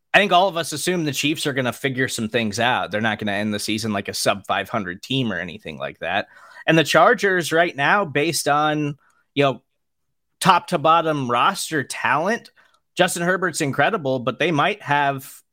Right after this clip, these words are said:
they have one of the younger rosters and maybe one of the least talented rosters in the division when you take a look at Denver top to bottom and everything that the Raiders are doing right now.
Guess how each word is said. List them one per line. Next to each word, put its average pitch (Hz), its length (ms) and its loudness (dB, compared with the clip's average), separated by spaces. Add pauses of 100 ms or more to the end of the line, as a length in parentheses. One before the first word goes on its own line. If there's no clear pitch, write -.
(400)
they 156 80 2
have 165 120 0
one 208 120 2
of 202 80 0
the 165 80 -2
younger 185 440 0
rosters 180 600 -2
and 131 80 -2
maybe 170 320 -2
one 185 200 -2
of 185 120 -4
the 190 100 0
least 190 300 -2
talented 196 420 -2
rosters 190 460 -2
in 185 80 -4
the 190 80 -4
division 185 420 -2
when 170 80 0
you 135 100 -2
take 143 220 -2
a 139 40 -4
look 139 220 0
at 117 220 -2
Denver 135 460 -2
top 131 320 0
to 127 80 -6
bottom 117 360 0
and 120 80 -2
everything 120 380 -2
that 107 140 -4
the 101 100 -2
Raiders 110 400 -4
are 143 60 -6
doing 147 240 0
right 147 160 0
now. 160 240 0